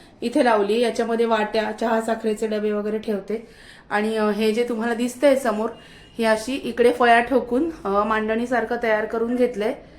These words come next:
आणि हे मी असं अरेंज केलेलं आहे. हा आहे आमचा ओटा. इथे मी तुम्हाला रेसिपी दाखवते वेगवेगळ्या.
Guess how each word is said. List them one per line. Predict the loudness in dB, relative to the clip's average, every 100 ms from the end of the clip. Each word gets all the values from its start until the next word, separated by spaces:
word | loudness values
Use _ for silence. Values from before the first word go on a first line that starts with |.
| -20 -20 -12
आणि | -4 -2
हे | 0
मी | 0 0
असं | -2 -2 -4 -4 -16 -20 -20 -8
अरेंज | -4 0 0 -2
केलेलं | -4 -4 -4 -8
आहे. | -14 -20 -20 -20 -20 -20 -20 -20 -20 -20 -20 -20 -20 -20 -20 -20 -20 -20 -20 -20 -12 0
हा | 2
आहे | 4 2 0 -4
आमचा | -4 -2 -2 2
ओटा. | 2 4 0 -2 -10 -20 -20 -20 -10 -4
इथे | 2 2
मी | 2
तुम्हाला | 2 2 4
रेसिपी | 4 2 0 2
दाखवते | 0 0 0 0
वेगवेगळ्या. | -2 -2 -4 -6